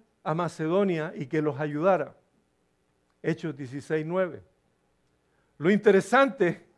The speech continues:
de esto es que en la visión era un varón quien pas-, quien, quien aparecía ahí diciéndole, "Ven y,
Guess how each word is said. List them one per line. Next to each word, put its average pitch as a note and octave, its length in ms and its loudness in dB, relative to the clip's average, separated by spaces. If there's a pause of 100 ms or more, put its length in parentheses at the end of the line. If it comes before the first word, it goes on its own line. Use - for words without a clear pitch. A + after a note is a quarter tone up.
de G#3 280 2
esto E3+ 480 -2 (760)
es E3+ 120 -2
que G#3 100 2
en G#3 80 8
la G3 80 8
visión A3 400 4
era A3+ 140 8
un A3 160 6
varón G3+ 480 8 (840)
quien G3 240 0
pas-, E3 320 -2 (180)
quien, F3+ 440 -2
quien F#3 180 -4
aparecía F3+ 520 0
ahí G3 220 2
diciéndole, F3+ 600 0
"Ven F#3 320 0
y, F3 200 -6